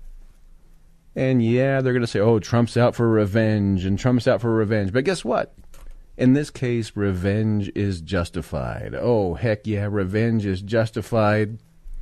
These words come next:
for the grievous injustices visited upon his presidency, and by extension,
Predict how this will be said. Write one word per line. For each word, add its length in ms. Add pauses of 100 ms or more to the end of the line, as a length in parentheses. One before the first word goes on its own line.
(340)
for 160
the 200
grievous 1040
injustices 1160
visited 500
upon 680 (720)
his 280
presidency, 1120
and 280
by 120
extension, 840